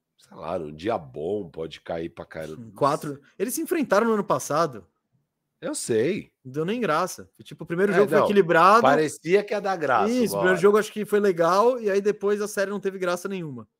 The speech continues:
Speaker 1: Ó, vou pegar os resultados do Milwaukee contra esses times na temporada. Contra o Atlanta, dois a dois. Contra Chicago, dois a dois. Aí, ó, minha escolha de Chicago. É,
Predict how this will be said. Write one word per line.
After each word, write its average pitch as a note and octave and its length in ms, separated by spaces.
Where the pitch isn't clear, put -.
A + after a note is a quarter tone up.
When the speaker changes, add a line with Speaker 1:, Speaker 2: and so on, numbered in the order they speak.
Speaker 1:
Ó, B2+ 240
vou A2+ 140
pegar D3+ 300
os C#3+ 100
resultados C3+ 540
do C3+ 80
Milwaukee A#2 540
contra A#2 300
esses A#2 240
times A2+ 280
na A2 100
temporada. F#2+ 640
Contra D3+ 320
o - 20
Atlanta, C3 720
dois A2+ 300
a B2+ 80
dois. E2 560
Contra A2+ 300
Chicago, A#2 720
dois F2+ 360
a A#2+ 100
dois. G2+ 560
Aí, D#2 320
ó, C2 120
minha C#2+ 140
escolha D2 340
de C2+ 120
Chicago. - 480
É, E2 640